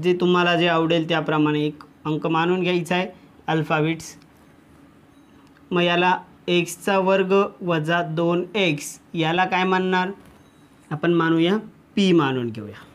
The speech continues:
बरोबर? पी मानलं आहे. आता त्याप्रमाणे इक्वेशनमध्ये लिहायचं आहे, याच्या जागी लिहिणार पी, म्हणजेच काय मिळणार पहा, इक्वेशन या साईडला घेऊया. इक्वेशन असणार तुमचे,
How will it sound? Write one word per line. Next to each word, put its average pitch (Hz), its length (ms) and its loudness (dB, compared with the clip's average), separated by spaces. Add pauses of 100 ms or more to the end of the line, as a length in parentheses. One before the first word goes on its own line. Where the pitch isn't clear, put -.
(120)
बरोबर? 196 280 -2 (160)
पी 190 140 0
मानलं 202 300 0
आहे. 202 80 4
आता 175 220 0
त्याप्रमाणे 156 520 0
इक्वेशनमध्ये 175 680 0
लिहायचं 180 300 0
आहे, 185 100 -2 (340)
याच्या 175 280 0
जागी 156 240 2
लिहिणार 156 280 2
पी, 120 220 -6
म्हणजेच 170 360 -4
काय 185 140 0
मिळणार 185 340 2
पहा, 175 120 0
इक्वेशन 175 520 -2 (480)
या 156 140 2
साईडला 151 340 2
घेऊया. 156 340 0 (420)
इक्वेशन 214 480 2
असणार 208 280 2
तुमचे, 202 400 0